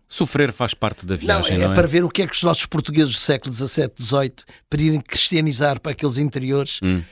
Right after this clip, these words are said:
Speaker 2: não é? Como o padre António, eh,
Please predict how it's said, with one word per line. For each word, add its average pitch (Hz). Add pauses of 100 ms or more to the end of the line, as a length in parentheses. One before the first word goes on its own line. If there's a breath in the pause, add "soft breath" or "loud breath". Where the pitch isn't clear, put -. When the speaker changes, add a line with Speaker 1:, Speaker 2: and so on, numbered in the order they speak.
(140 loud breath)
Speaker 2:
não 143
é? 143
Como 147
o 131
padre 139
António, 135 (920)
eh, 120